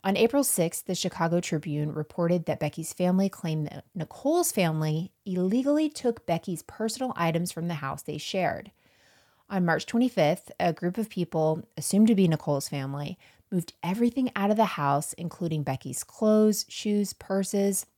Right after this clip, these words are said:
family hope chest, a family quilt, antique items, furniture, and more. Thankfully, Becky's family had already removed her jewelry prior to March twenty-fifth. Understandably, though, Becky's family was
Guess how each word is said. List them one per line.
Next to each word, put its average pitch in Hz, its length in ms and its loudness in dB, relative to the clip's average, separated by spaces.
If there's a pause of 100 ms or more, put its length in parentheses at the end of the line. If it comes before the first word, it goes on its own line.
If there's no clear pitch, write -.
family 220 360 4
hope 214 180 4
chest, 196 400 0
a 151 80 -12
family 147 300 -6
quilt, 220 480 2 (340)
antique 247 360 -4
items, 220 600 4
furniture, 196 480 0
and 165 220 -2
more. 160 420 -4 (420)
Thankfully, 233 520 4
Becky's 175 360 0
family 151 360 2
had 156 140 -2
already 156 280 0
removed 147 440 -2
her 151 140 -6
jewelry 202 460 2
prior 147 340 0
to 147 80 -4
March 135 220 -8
twenty-fifth. 160 680 -4 (1040)
Understandably, 247 720 4
though, 156 380 8
Becky's 214 360 2
family 202 400 4
was - 280 -2